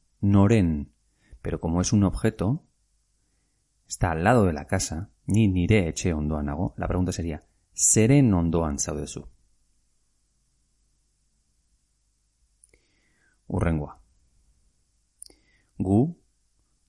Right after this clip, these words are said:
postetxean gaude". "Gu postetxean gaude". Postetxe es la casa de correos.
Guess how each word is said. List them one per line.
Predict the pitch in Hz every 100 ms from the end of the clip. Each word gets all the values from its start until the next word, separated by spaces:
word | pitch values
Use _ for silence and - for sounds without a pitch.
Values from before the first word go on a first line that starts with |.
| -
postetxean | 90 - - 110 - 101 113 139 165 -
gaude". | - 82 78 78 73 - _ _ _ _ _ _ _ _ _ _ _ - _ _ _ _
"Gu | 87 90 98 139 _ _ _ _
postetxean | - 82 - 92 - 90 98 127 156 -
gaude". | - 80 76 76 - _ _ _ _ _ - - _ _ -
Postetxe | - - 85 - 98
es | 110
la | 78
casa | 80 -
de | 80
correos. | 80 85 80 - -